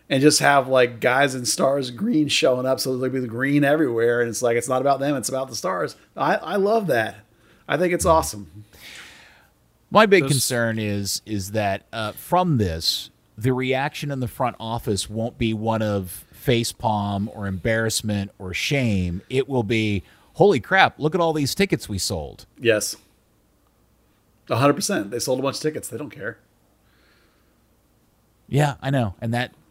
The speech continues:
Speaker 2: that really drives me bonkers.
Speaker 3: The
Speaker 1: Look, and if,
Speaker 3: the
Speaker 1: if you don't want away
Speaker 2: Not that they
Speaker 1: fans,
Speaker 2: care.
Speaker 1: just limit away fans. Don't let 'em buy tickets. But they wanna sell tickets, so they do.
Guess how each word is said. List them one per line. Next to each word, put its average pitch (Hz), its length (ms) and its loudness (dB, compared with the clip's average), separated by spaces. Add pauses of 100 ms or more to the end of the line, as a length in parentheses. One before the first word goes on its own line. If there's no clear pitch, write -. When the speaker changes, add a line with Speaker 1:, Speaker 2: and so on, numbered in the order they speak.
Speaker 2:
that 120 300 2 (560)
really 104 480 2
drives 87 340 -4
me 87 180 -8
bonkers. 80 440 -6
Speaker 3:
The - 80 -6
Speaker 1:
Look, 185 100 -6
and 156 80 6
if, 156 120 2
Speaker 3:
the 156 80 -6
Speaker 1:
if 151 100 -6
you 185 60 0
don't 233 180 2
want 185 160 -2
away 165 160 6
Speaker 2:
Not - 80 2
that - 100 4
they 180 60 2
Speaker 1:
fans, 123 240 2
Speaker 2:
care. - 140 -6
Speaker 1:
just 78 200 -4
limit 156 340 6
away 160 240 2
fans. 120 320 -4
Don't 135 160 0
let 147 140 4
'em 147 100 -2
buy 143 160 0
tickets. - 600 -6 (300)
But 117 120 -2
they 143 100 8
wanna 165 220 4
sell 190 200 0
tickets, 285 340 -10
so 117 80 -8
they 113 120 -4
do. - 260 -12